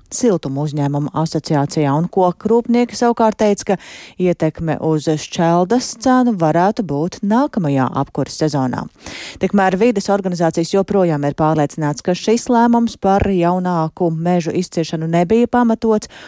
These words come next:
tas steigā pieņemts, aizbildinoties ar energodrošību un vajadzību palielināt šķeldas ieguvi, un arī līdz ar to, to vērtēs Satversmes tiesa, bet vairāk Sintīs Ambotas ierakstā.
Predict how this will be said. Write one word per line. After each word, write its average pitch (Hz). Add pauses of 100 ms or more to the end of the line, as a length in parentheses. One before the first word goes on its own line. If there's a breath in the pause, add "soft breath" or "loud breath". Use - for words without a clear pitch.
(140 loud breath)
tas 147
steigā 202
pieņemts, 233
aizbildinoties 156
ar 151
energodrošību 151
un 170
vajadzību 143
palielināt 139
šķeldas 139
ieguvi, 151
un 151 (360 loud breath)
arī 143 (300)
līdz 143
ar 139
to, 160 (640 loud breath)
to 156
vērtēs 147 (400)
Satversmes 127
tiesa, 143
bet 233
vairāk 156
Sintīs 139
Ambotas 143
ierakstā. -